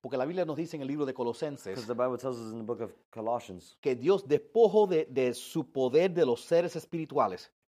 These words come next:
Speaker 2: What is despojo?
Speaker 1: God destroyed the powers of the spirits of darkness, que tienen potencia y autoridad
Speaker 2: That had power and authority
Speaker 1: por medio de Cristo,
Speaker 2: by Christ.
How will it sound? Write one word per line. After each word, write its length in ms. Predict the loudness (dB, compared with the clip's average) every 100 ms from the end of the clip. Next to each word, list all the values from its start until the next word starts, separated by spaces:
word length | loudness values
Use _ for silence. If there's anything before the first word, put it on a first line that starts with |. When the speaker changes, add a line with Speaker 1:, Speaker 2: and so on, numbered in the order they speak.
| _ _
Speaker 2:
What 160 | -16 -16
is 140 | -16
despojo? 400 | -20 -20 -20 -20 _ _ _ 0
Speaker 1:
God 360 | 2 2 -2 -12 _ -10
destroyed 880 | -8 -6 -10 _ 0 2 4 0 -4
the 120 | -4 -6 _
powers 580 | -4 6 6 8 4 0 0
of 380 | 0 0 -2 -12
the 240 | -10 -10 -14
spirits 640 | -20 -20 0 4 4 2
of 120 | -2
darkness, 500 | 0 0 -2 -14 -18 _ _ -20 0
que 120 | 0
tienen 420 | 2 0 2 0
potencia 580 | -2 -2 0 -2 0 0
y 20 |
autoridad 600 | 0 2 0 2 2 2
Speaker 2:
That 120 | 0 0
had 140 | -2 -8
power 360 | -2 0 2
and 80 | -2
authority 460 | -6 -8 -8 -10 -14 _
Speaker 1:
por 160 | 4 4
medio 340 | 6 6 6
de 140 | 2 0
Cristo, 560 | -2 -2 -6 -10 -2
Speaker 2:
by 160 | 4 4
Christ. 540 | 2 0 0 0 -8